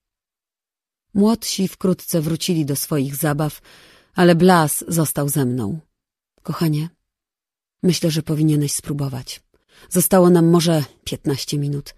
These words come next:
Spakowałam ci prowiant, który trzymałam na czarną godzinę, i trochę pieniędzy. Słyszałam, że na zewnątrz polski ruch oporu pomaga więźniom, którym udało się uciec. Ale nie mogę was zostawić”, powiedział Blas zdezorientowany. „Idź,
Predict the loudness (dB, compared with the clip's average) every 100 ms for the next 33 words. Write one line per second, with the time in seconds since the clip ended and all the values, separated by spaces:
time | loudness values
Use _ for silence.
0 | -20 -20 -18 -4 -2 0 2 2 0 -2
1 | -2 0 -2 -2 -6 -6 -4 0 2 2
2 | 2 0 -2 -2 0 -2 -2 0 0 0
3 | -4 -6 -4 -2 -2 -4 -6 -12 _ _
4 | _ -20 -6 0 4 6 6 4 4 4
5 | 2 2 0 -2 -4 0 0 2 0 0
6 | -2 -2 0 0 0 0 2 0 0 0
7 | 2 2 2 0 -6 -6 0 2 4 4
8 | 4 2 -2 -6 -6 -10 -12 -18 _ _
9 | _ _ _ _ _ -4 0 0 -4 _
10 | _ _ _ 2 4 4 2 2 -2 -2
11 | -4 -6 -12 -14 -16 _ _ _ _ _
12 | _ -2 0 0 0 2 2 0 -4 -6
13 | -2 -2 0 -2 -2 -4 -4 -4 -6 _
14 | _ _ -8 -8 -12